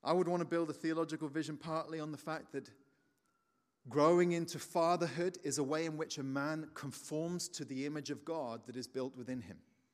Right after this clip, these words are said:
Now, let's be clear that when the Bible says that humans were made in the image of God in Genesis one, it says, "Male and female, he created them." Men and women are made in God's image. However, that is not to say that our distinctions do not matter.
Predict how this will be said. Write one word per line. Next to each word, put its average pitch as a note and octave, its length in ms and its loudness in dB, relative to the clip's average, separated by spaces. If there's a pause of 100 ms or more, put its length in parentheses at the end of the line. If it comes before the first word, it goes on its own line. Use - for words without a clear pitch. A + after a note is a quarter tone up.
(1500)
Now, A#2+ 60 -6
let's C#3+ 220 0
be D3+ 120 -2
clear D#3+ 460 0 (1120)
that C3+ 100 -10
when C3+ 160 0
the C3 60 2
Bible D#3+ 380 0
says D#3 400 0
that D3 100 -8
humans D3+ 440 -2
were C#3 80 0
made C#3+ 260 -2
in C#3 80 -4
the C#3 140 -2
image C#3 200 -2
of C3 120 -8
God D3 180 0
in C3 100 -4
Genesis B2+ 460 -6
one, C3+ 160 -2
it A#2 80 -6
says, B2 240 -4
"Male C3+ 380 0
and B2+ 100 -4
female, B2+ 420 -4
he A2+ 120 -10
created A#2+ 500 -6
them." A2 140 -14 (180)
Men D3+ 240 4
and F#3 160 4
women D3 260 0
are A2 40 -6
made B2 220 -4
in A#2+ 100 -4
God's B2 280 -4
image. B2+ 440 -8 (520)
However, C#3+ 560 0 (1500)
that C3+ 120 0
is C#3+ 140 -2
not E3+ 200 -2
to E3 80 -8
say F#3+ 260 -4
that A#2+ 180 -4
our A#2 120 -2
distinctions B2 640 -6
do B2+ 140 -8
not A#2 180 -6
matter. C3+ 460 -6